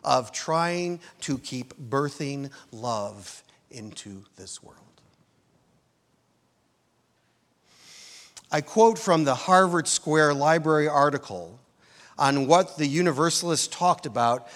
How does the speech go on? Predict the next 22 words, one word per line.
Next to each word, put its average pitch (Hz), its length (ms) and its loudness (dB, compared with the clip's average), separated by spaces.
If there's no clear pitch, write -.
when 139 260 0
they 131 140 0
talked 156 380 -2
about 127 360 2
love, 113 560 0
part 175 300 6
of 143 140 2
the 143 80 0
heritage 147 640 0
that 139 160 -6
we 139 120 0
are 135 140 2
all 135 180 4
sharing 131 480 -4
right 135 280 -6
here 120 260 -6
and 120 260 -6
right 123 220 -2
now. 107 320 -14
And 120 100 -10
it 120 140 -10
says 147 540 -2